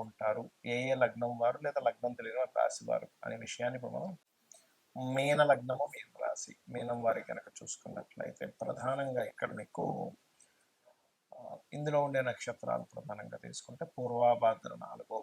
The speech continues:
పాదము, ఉత్తరాభాద్ర మరియు రేవతి నక్షత్రాలు ఉంటాయి ఇందులో. అయితే ఏ నక్షత్రం వారు ఎవరిని ధ్యానిస్తే హ్యాపీనెస్ ఉంటుంది,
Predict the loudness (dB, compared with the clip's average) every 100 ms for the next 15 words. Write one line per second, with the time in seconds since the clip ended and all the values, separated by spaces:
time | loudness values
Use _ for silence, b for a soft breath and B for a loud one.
0 | 0 -2 -2 -10 -12 _ _ _ _ _
1 | _ -16 -10 0 4 6 6 2 0 -4
2 | -6 -6 _ -10 -6 -4 -2 2 2 2
3 | 0 -8 -10 -14 -16 -6 -6 -6 -10 -10
4 | -10 -16 -20 _ _ _ _ _ _ -10
5 | -6 -2 0 0 0 -2 -6 -4 -6 -2
6 | 2 2 0 _ -8 -4 -2 -4 -8 -10
7 | -8 -4 -4 -6 -8 -4 -4 -6 -14 _
8 | _ _ _ _ _ _ _ -6 -6 -4
9 | -4 -4 -6 -10 -10 -10 -10